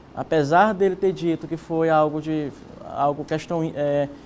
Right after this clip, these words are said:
pessoal, mais íntima dele, do grupo mais íntimo dele, mas acabou vazando esse vídeo ante o Congresso. E eles avaliam que o presidente incorreu, incorreu em crime de responsa-, é, responsa-, responsabilidade. Então, ou seja,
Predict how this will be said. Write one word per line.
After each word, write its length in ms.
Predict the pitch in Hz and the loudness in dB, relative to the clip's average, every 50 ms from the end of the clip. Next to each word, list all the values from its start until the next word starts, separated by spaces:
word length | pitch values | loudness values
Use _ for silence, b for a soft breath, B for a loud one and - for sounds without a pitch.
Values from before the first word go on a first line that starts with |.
| B B - | B B -2
pessoal, 560 | 165 170 170 - - 160 160 185 202 202 180 | -2 -2 -2 -4 -2 0 4 4 6 4 4
mais 240 | 175 165 170 156 165 | 2 0 -2 -4 -4
íntima 300 | 165 160 - 165 156 147 | -8 -10 -8 -8 -6 -4
dele, 140 | 160 180 175 | -4 -2 -2
do 80 | 175 | -2
grupo 200 | 160 165 160 151 | -2 -4 -4 -2
mais 220 | 160 160 160 147 160 | -2 -2 -2 -4 -6
íntimo 280 | 156 147 - 165 160 | -8 -8 -8 -8 -6
dele, 320 | 175 180 190 196 202 214 202 B B B B B B B | -2 0 0 0 0 -2 -6 B B B B B B B
mas 180 | - 208 214 214 | -2 0 0 2
acabou 300 | 220 233 226 202 226 233 | 2 2 2 4 2 4
vazando 460 | 208 226 220 196 175 185 202 208 208 | 4 2 2 2 0 -2 -2 -2 -2
esse 180 | 208 - - 208 | -4 -4 -6 -6
vídeo 320 | 180 180 196 196 185 196 | -2 -2 -2 0 0 -2
ante 140 | 190 190 - | -4 -6 -6
o 40 | - | -6
Congresso. 520 | - 202 190 196 196 196 202 196 196 - B B B B B B B B | -6 -4 2 4 4 4 4 2 -2 -8 B B B B B B B B
E 20 | - | 2
eles 140 | 226 233 220 | 4 4 6
avaliam 420 | 233 202 233 220 220 214 220 226 | 4 6 6 6 6 4 2 0
que 80 | 226 233 | -2 -2
o 60 | 208 | 0
presidente 720 | 208 226 214 208 214 190 208 208 208 214 220 214 - 226 | 0 0 0 0 0 0 0 0 0 -2 -4 -4 -4 -4
incorreu, 800 | 226 220 214 220 220 220 233 226 226 190 190 190 190 202 214 254 - | -2 -2 -2 -2 0 4 6 6 6 6 4 4 4 4 2 0 -2
incorreu 520 | 196 202 196 214 214 208 185 196 196 196 | -4 -2 0 0 0 2 2 2 2 2
em 100 | 202 202 | 0 -2
crime 480 | 196 - 190 185 190 196 202 208 214 208 B B B B B B - | -4 -4 -4 -2 -2 0 -2 -2 -4 -6 B B B B B B -16
de 300 | - 151 170 190 190 165 | -8 -2 0 2 2 2
responsa-, 480 | 175 170 170 190 196 196 202 190 - - | 0 -2 -4 -6 -6 -6 -8 -8 -8 -4
é, 320 | - 175 175 175 175 175 170 | -2 2 2 4 4 4 4
responsa-, 260 | 170 175 175 - 180 | 2 0 -4 -6 -8
responsabilidade. 840 | 170 165 170 185 180 180 185 175 185 202 190 190 180 156 147 147 156 | -8 -6 -8 -8 -6 -6 -6 -4 -2 -2 2 4 4 4 4 2 -2
Então, 160 | 151 175 175 | -2 0 0
ou 60 | 175 | 0
seja, 340 | 170 - 190 156 139 135 | 0 0 0 0 0 -2